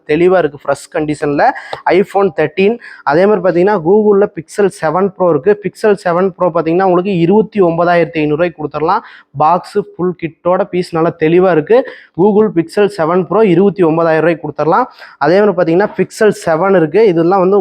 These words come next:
பிராண்ட் வாரண்டியோட இருக்கு. பீஸ் நல்லா தெளிவா இருக்குது. Google-ல Pixel செவனு, இது பார்த்தீங்கன்னா, உங்களுக்கு இருபத்தி அஞ்சாயிரம் ரூபாய்க்கு கொடுத்துடலாம். பிராண்ட் வாரண்டியோட நல்லா தெளிவா இருக்கு. அதே Pixel-ல வந்து பார்த்தீங்கன்னா, Pixel செவன் இருக்கு.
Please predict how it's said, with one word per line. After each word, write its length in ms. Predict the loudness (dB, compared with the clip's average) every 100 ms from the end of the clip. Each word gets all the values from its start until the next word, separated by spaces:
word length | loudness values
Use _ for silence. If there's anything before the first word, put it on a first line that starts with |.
| -2
பிராண்ட் 400 | -4 -2 0 0
வாரண்டியோட 460 | 0 -2 -2 0 0
இருக்கு. 240 | -2 -8
பீஸ் 260 | -8 -8 -4
நல்லா 200 | -4 -4 -2
தெளிவா 340 | 2 4 4
இருக்குது. 320 | 2 0 -2 -2 _ _ -20 -4
Google-ல 420 | 0 2 2 2 0
Pixel 340 | -6 -8 -4 -4
செவனு, 480 | -4 -4 -2 0 0
இது 140 | 0 0
பார்த்தீங்கன்னா, 340 | -2 0 0
உங்களுக்கு 300 | 2 0 0 -2
இருபத்தி 500 | 0 0 0 -2 -2
அஞ்சாயிரம் 560 | -2 0 0 0 2 2
ரூபாய்க்கு 260 | 0 -2 -6
கொடுத்துடலாம். 420 | -6 -2 -2 -2
பிராண்ட் 360 | -4 -2 0
வாரண்டியோட 480 | 0 0 -2 -2 -2
நல்லா 220 | 0 -2 -2
தெளிவா 280 | 0 2 2
இருக்கு. 260 | 0 -2 -4 -6 -20 -18 -4
அதே 280 | 0 2 2 0
Pixel-ல 500 | -4 -6 -2 0 2
வந்து 180 | 0 -2
பார்த்தீங்கன்னா, 360 | -2 -2 -4
Pixel 300 | -8 -4 -2 -2
செவன் 340 | -2 0 2
இருக்கு. 260 | 2 2